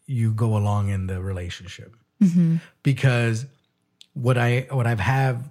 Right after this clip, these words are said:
Speaker 1: learned is that there is no universal romantic thing.
Speaker 2: Mm-hmm.
Speaker 1: It does have to do with gestures and paying attention,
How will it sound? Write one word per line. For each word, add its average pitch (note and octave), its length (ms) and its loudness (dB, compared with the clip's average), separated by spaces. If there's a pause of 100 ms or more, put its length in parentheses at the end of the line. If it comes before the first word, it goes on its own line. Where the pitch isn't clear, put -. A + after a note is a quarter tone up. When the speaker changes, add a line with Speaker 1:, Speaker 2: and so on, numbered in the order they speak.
Speaker 1:
learned A#2 480 0
is G#2+ 180 -6
that G#2+ 180 -2
there A#2 140 0
is B2+ 140 2
no C3 120 2
universal A2 880 0
romantic G#2 720 -2
thing. C3 420 0
Speaker 2:
Mm-hmm. F3 400 4 (100)
Speaker 1:
It A2 160 -2
does B2+ 220 2
have A#2 200 2
to A#2 80 -6
do A2 200 0
with G#2 120 -2
gestures G#2+ 640 -2
and G2 120 -4
paying G#2 180 -2
attention, G#2+ 580 -2